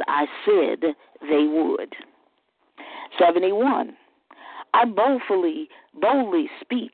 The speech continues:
about salvation through Jesus Christ and see a positive response in those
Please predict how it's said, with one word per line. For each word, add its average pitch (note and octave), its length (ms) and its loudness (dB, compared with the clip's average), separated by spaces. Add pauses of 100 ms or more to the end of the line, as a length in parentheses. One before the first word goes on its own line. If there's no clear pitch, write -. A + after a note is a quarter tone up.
(100)
about D3+ 380 -2
salvation D#3+ 840 0
through E3 180 2
Jesus D3 460 -4
Christ D3 360 0 (320)
and D#3 280 6
see F#3+ 180 2
a D3 60 2
positive G#3 640 0
response E3 580 -4 (320)
in D#3+ 200 2
those D3 440 4